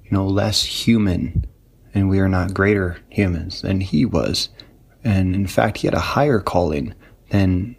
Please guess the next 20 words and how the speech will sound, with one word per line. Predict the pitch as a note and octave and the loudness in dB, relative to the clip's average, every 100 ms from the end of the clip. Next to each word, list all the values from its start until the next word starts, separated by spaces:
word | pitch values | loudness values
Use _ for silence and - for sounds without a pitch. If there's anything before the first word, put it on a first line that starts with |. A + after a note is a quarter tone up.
| _ - | _ -2
uh, | F#2 E2+ | 0 0
most | F2 G2+ F#2+ - | 2 2 2 -2
of | F#2 | 0
us | F2+ - | 0 0
just | G2 F2+ - | -2 -2 -2
diocesan | F2 F2+ F#2+ - G#2+ - F2+ | 2 2 2 0 -2 0 -2
or | F2 | -2
religious | F#2 F#2+ F#2+ F2+ | 0 0 0 -2
priests. | - F3+ F2+ | 0 0 2
He | G2 | 0
was | F2+ F2+ - - - - | -2 -4 -12 -18 -14 -2
the | |
original | G2 A2 A2 G2 | 2 2 2 0
apostle | F#2+ - A2+ G#2 G2+ | -2 0 0 2 -2
of | F2+ | -2
Christ, | - A2+ G2 | 0 0 0
and | - F#2+ | -2 0
he | A2+ | 0
still | G2 - B2 A#2 A2+ | -2 0 2 2 0
betrayed | - G#2 - G#2+ G2 F#2+ | -2 -4 -2 0 0 0